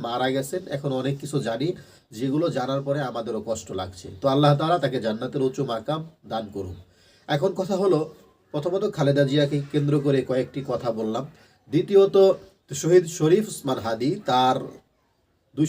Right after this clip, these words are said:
সপ্তাহ হয়ে গেল, দুই সপ্তাহ হয়ে গেল তাকে হত্যা করা হয়েছে, এখন পর্যন্ত বিচারের কোনো খোঁজ খবর নাই। বিচার যাতে হয়, এজন্য ইনকিলাব মঞ্চের মধ্যে সেখানে যে অনশনে বসা হয়েছে, অনেক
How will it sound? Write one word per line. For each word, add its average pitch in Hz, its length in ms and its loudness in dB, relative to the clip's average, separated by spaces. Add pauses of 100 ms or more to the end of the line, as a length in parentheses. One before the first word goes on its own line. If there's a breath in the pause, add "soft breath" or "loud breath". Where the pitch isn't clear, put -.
সপ্তাহ 151 320 2
হয়ে 120 220 2
গেল, 110 120 0 (840)
দুই 135 180 0 (100)
সপ্তাহ 147 380 -2
হয়ে 135 240 0
গেল 139 120 2 (140)
তাকে 117 240 -6
হত্যা 113 280 -6
করা 127 200 -2
হয়েছে, 123 300 -6 (580)
এখন 165 220 -2 (100)
পর্যন্ত 180 360 2 (800)
বিচারের 147 480 0
কোনো 131 200 -4
খোঁজ 143 140 -2 (100)
খবর 104 180 -6 (100)
নাই। - 100 -12 (480)
বিচার 202 400 4 (140)
যাতে 147 260 4 (120)
হয়, 135 260 0 (140)
এজন্য 156 260 0 (140)
ইনকিলাব 139 360 2 (100)
মঞ্চের 143 340 2 (100)
মধ্যে 123 320 4 (480 loud breath)
সেখানে 151 340 2
যে 156 60 4 (100)
অনশনে 170 360 -4 (100)
বসা 139 260 -4
হয়েছে, 110 320 -2 (840)
অনেক 247 300 0